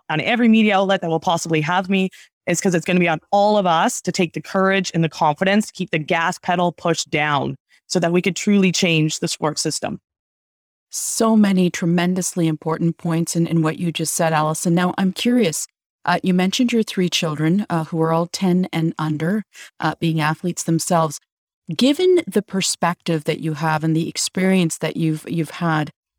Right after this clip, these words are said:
Speaker 2: how do you approach this topic with them, both from, you know, what's age appropriate in terms of what they need to know about it, and also with whatever, uh, sport that they're playing?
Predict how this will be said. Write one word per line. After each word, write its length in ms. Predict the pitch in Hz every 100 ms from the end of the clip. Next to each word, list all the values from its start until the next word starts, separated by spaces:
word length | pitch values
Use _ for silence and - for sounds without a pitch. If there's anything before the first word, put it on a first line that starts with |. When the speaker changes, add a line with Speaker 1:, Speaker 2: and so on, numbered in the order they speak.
| -
Speaker 2:
how 160 | 285
do 80 | 381
you 140 | 359
approach 460 | 277 - 202 202 -
this 220 | 185 175
topic 480 | - 175 175 175 -
with 180 | 160 147 -
them, 320 | 151 131 120 - -
both 340 | 165 196 262 -
from, 400 | - 202 190 180 - -
you 120 | -
know, 140 | 190 180
what's 420 | 165 190 226 - -
age 240 | 202 208
appropriate 680 | 196 - 170 165 196 254 330
in 100 | -
terms 320 | 175 180 175 170
of 120 | 151
what 180 | 165 -
they 140 | 185
need 180 | 180 180
to 120 | 170
know 180 | 156 151
about 300 | 156 180 214
it, 120 | 285 - _ _ _
and 280 | 214 220 220
also 460 | - 214 - 202 190
with 360 | 190 170 190 -
whatever, 560 | 180 185 175 185 185 -
uh, 220 | 160 165
sport 400 | - - 180 175 -
that 220 | 165 -
they're 140 | 170
playing? 400 | 160 170 151 139